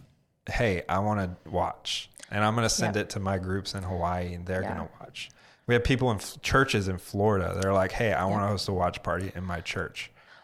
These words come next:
Speaker 2: I just talked to somebody from San Francisco the other day who said they listened to our podcast. They found us on TikTok.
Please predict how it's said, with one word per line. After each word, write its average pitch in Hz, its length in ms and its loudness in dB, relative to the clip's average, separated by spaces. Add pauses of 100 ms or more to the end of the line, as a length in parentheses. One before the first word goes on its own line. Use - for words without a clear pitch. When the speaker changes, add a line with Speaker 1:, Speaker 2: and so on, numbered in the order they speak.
Speaker 2:
I 208 60 2
just 226 240 0
talked 214 200 0
to 208 40 -2
somebody 185 460 2
from 165 420 -2
San 175 240 -2
Francisco 185 560 0
the 160 80 2
other 147 160 2
day 123 160 -2
who 175 140 -8
said 156 160 -6
they 151 100 -4
listened 165 300 -8
to 175 60 -2
our 165 100 0
podcast. 165 560 -2
They 165 100 -6
found 165 240 -4
us 160 140 -6
on 160 180 -8
TikTok. 240 560 -4